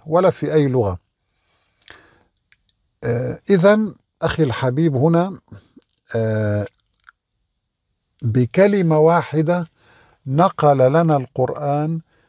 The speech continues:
خمسة معاني في كلمة واحدة. طيب، هذا وين موجود بأي لغة؟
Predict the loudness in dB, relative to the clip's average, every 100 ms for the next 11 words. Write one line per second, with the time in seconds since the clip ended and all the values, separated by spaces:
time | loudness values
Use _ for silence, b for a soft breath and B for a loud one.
0 | _ -20 -6 -2 0 0 -2 -2 -2 _
1 | _ -20 -18 -6 0 0 2 2 2 -2
2 | -4 -8 -4 -4 -4 -6 -8 -8 -10 -10
3 | -12 -16 _ _ _ b b b -2 2
4 | 4 4 6 4 4 2 0 0 -2 -4
5 | -4 -2 -2 -2 -2 -4